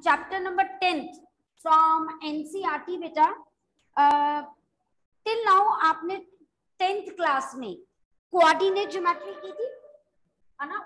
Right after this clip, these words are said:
उसी को extend करें अगर हम, coordinate geometry को ही हम extend करें अगर, तो मेरे पास तो है, इसी chapter का part बन जाता है बेटा मेरे पास,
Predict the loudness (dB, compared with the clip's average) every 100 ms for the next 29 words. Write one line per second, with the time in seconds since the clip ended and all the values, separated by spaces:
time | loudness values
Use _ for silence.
0 | -14 -16 -12 -12 -10 -8 -8 -10 -12 -8
1 | -6 -8 -10 -10 -12 -16 -14 -16 -16 _
2 | _ _ _ _ -4 -2 -4 -10 -14 -14
3 | -12 -12 -12 -14 -20 -16 -16 -12 -10 -10
4 | -12 -20 _ _ -14 -10 -12 -14 -12 -8
5 | -8 -8 -10 -10 -12 -12 -12 -10 -10 -10
6 | _ _ _ _ -8 -6 -4 -8 -4 -4
7 | -4 -8 -10 -4 -4 -4 -8 -18 _ _
8 | _ _ _ _ _ _ _ _ _ _
9 | _ _ _ _ _ -10 -8 -8 -14 _
10 | _ _ _ -8 -4 0 0 2 0 0
11 | -2 2 2 2 0 0 -2 -4 -6 -6
12 | -12 -10 -10 -10 -10 -12 -8 -8 -4 -4
13 | -4